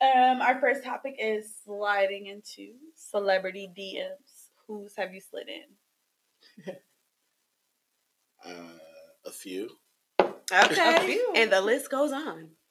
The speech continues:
Speaker 1: On
Speaker 2: Uh,
Speaker 1: and on and on.
Speaker 2: I slid in Jay Lamina's from the Bad Girls Club.
Speaker 1: Done.
Speaker 2: Pretty
Speaker 1: She
Speaker 2: sure.
Speaker 1: was, like, a bitch, so you just thought she was bad. Is that what it is?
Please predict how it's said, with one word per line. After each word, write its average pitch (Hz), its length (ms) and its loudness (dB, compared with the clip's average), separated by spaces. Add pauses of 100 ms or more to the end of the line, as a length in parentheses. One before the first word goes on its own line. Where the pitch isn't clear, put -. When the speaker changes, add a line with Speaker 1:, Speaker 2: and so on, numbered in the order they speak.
(380)
Speaker 1:
On 127 100 -4
Speaker 2:
Uh, 123 560 6
Speaker 1:
and 117 120 -10
on - 240 -12 (120)
and - 140 -20
on. 175 240 -10
Speaker 2:
I 135 60 -4
slid 143 320 6
in 117 420 -2 (840)
Jay 113 260 0
Lamina's 107 640 -6 (220)
from 110 100 -8
the 98 60 -8
Bad 98 260 -12
Girls 113 320 -8
Club. 131 280 -8 (220)
Speaker 1:
Done. 175 380 -12 (1120)
Speaker 2:
Pretty 214 160 -14
Speaker 1:
She 311 140 -4
Speaker 2:
sure. 370 60 4
Speaker 1:
was, 480 140 4
like, 494 280 4
a 190 40 -6
bitch, 220 300 4
so - 180 -4
you 262 160 0
just 359 160 -4
thought 294 180 2
she 285 120 -6
was 214 180 -6
bad. - 420 -4 (120)
Is 185 80 -18
that 170 140 -6
what 175 120 -4
it 180 80 -12
is? 196 200 -10